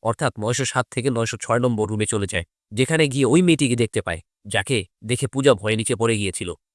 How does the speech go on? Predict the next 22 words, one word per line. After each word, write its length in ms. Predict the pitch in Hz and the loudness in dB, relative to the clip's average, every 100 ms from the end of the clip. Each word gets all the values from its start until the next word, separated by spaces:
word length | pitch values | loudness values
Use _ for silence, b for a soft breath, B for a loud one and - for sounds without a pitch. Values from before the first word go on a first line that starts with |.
| _ _ _ - | _ _ _ -6
কিন্তু 140 | 120 | -2
মেয়েটি 220 | 127 131 131 | 2 2 4
লোহিতকে 360 | 123 131 - 120 | 0 0 -2 -2
বলতে 260 | 104 113 | 0 -2
থাকে 240 | 135 131 113 92 _ _ _ | -4 -2 -4 -4 _ _ _
এখনই 280 | 120 151 143 | -2 0 2
বাসা 220 | 113 131 | 2 2
থেকে 200 | 120 117 | -4 -8
বের 180 | 98 101 | -6 -6
হয়ে 180 | 95 107 | -2 -4
যেতে, 260 | 101 95 82 - _ - | -4 -6 -8 -10 _ -4
না 80 | 107 | 0
হলে 180 | 127 | 0
চিৎকার 420 | 113 - - 139 139 | 0 -2 0 2 4
করবে। 280 | - 123 151 185 _ _ - | 2 2 2 0 _ _ -8
কিন্তু 140 | 147 | 2
লোহিত 220 | 135 156 - | 4 4 0
কোনোভাবে 400 | 147 156 143 147 | 0 2 4 4
বুঝতে 280 | 123 131 - | 4 2 2
পারে 200 | 120 117 160 _ - | 2 2 0 _ -4
এই 100 | 120 | -2
মেয়েটিও 420 | 95 120 156 143 | 0 0 4 2